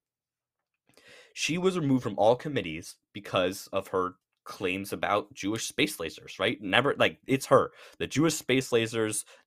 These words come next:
that congresswoman now ha-, is allowed back on committees. So it's really seven, except she wasn't as vocal 'cause she had already kind of gotten what she wanted, but it was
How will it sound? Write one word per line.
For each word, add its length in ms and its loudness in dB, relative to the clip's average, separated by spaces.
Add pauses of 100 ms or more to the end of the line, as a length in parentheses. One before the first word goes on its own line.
that 420 6 (120)
congresswoman 680 -2 (840)
now 600 0 (340)
ha-, 220 2
is 300 -4
allowed 340 0
back 180 0
on 100 -4
committees. 380 -10
So 160 -4
it's 140 -6
really 280 4
seven, 540 -2
except 460 -4 (300)
she 280 -6
wasn't 460 -2
as 180 -6
vocal 320 2
'cause 140 -10
she 140 -6
had 100 -2
already 260 -4
kind 220 -8
of 140 -14
gotten 340 -4
what 100 -12
she 120 -14
wanted, 360 -10
but 140 -10
it 20 -10
was 220 -14